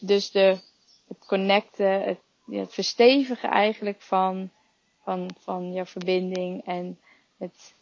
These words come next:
met je ziel, met je hogere zelf ook. En daar meer en meer op gaat durven vertrouwen. Dus dat, ik doe dat v-, veel, ehm, door meditatie.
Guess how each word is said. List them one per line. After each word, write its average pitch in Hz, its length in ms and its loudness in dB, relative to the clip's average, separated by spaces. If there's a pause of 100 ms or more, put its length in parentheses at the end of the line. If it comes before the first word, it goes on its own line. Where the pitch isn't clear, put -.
met 190 200 -10
je 196 60 -4
ziel, 202 640 4
met 185 240 -6 (500)
je 190 140 0
hogere 233 460 8
zelf 208 420 2
ook. 190 480 0
En 185 440 -4
daar 196 320 4
meer 196 540 2
en 180 300 -4
meer 180 440 -2 (400)
op 185 220 2
gaat 180 300 -2
durven 185 340 4
vertrouwen. 170 800 4 (960)
Dus 175 340 -2
dat, 202 420 6
ik 233 180 4
doe 240 120 0
dat 208 260 6
v-, - 240 -6
veel, 202 580 4 (520)
ehm, 190 560 0 (280)
door 185 200 -2
meditatie. 247 800 0